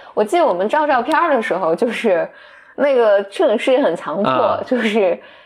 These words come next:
Speaker 1: 因为本来我
Speaker 2: 那个我还能理解，他就让你做，做正一点儿，其实本来无所谓的，就能看出是我就完了嘛，
Speaker 1: 对。
Speaker 2: 对吧？<laughs>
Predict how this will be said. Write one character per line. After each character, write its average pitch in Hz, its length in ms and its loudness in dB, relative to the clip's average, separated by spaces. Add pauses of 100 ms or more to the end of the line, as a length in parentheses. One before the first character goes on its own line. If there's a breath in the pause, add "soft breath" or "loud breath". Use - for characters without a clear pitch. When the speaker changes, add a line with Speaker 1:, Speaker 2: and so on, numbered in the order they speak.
(160 loud breath)
Speaker 1:
因 285 120 2
为 320 240 2 (300)
本 208 120 0
来 202 100 2
我 269 100 2
Speaker 2:
那 339 100 2
个 240 80 2
我 175 60 0
还 185 80 -2
能 214 120 0
理 190 140 0
解， 139 160 0
他 147 120 -2
就 202 100 2
让 190 180 2
你 113 100 -4
做， 147 220 -2
做 156 160 0
正 151 400 -2
一 113 80 -2
点 95 140 -2
儿， 107 140 -6
其 - 140 -2
实 240 60 2
本 - 140 -4
来 131 80 -2
无 214 120 2
所 220 180 -2
谓 165 160 2
的， 123 80 -2
就 139 100 0
能 165 80 0
看 180 120 2
出 196 80 2
是 196 120 -2
我 123 200 -2
就 107 60 -2
完 104 160 0
了 117 80 0
嘛， 113 80 0
Speaker 1:
对。 104 80 0
Speaker 2:
对 - 60 0
吧？ 226 360 0
<laughs> - 80 -4